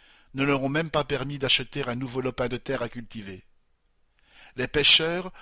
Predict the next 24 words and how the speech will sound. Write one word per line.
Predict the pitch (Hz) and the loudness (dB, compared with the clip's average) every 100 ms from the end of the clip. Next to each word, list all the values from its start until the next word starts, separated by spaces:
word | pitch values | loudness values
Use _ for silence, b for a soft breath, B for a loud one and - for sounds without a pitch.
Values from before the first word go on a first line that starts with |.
| B B | B B
ont | 131 | -4
été | 135 135 139 | -2 -2 -4
priés | - 156 135 | -2 0 0
manu | 135 160 165 | 2 0 0
militari | 151 143 139 131 147 | -2 -4 -2 -2 -2
de | 135 | -6
déguerpir | 123 123 127 - 131 143 156 _ b b b | -4 -2 -4 -4 -8 -8 -10 _ b b b
et | 131 | -6
de | 135 | -4
trouver | - 139 131 | -4 -4 -2
d'autres | 151 165 165 | -2 -2 -2
zones | 143 147 | -4 -4
de | 131 | -4
pêche. | 123 110 101 - - _ _ _ _ _ B B B B B | -4 -4 0 0 0 _ _ _ _ _ B B B B B
À | 131 | -2
cela | - 160 156 | 0 0 0
s'ajoute | - 131 - 175 170 B B B | 0 0 -2 -4 -10 B B B
la | 117 | -4
destruction | 143 - 151 - 180 | -2 -4 -2 -2 -2
de | 131 | -4
tous | - | -4
les | 190 139 | 0 0
écosystèmes | 143 151 - 135 - 139 131 - | 0 -4 -4 -4 -2 -2 -4 -6
uniques | 135 139 - | -6 -6 -8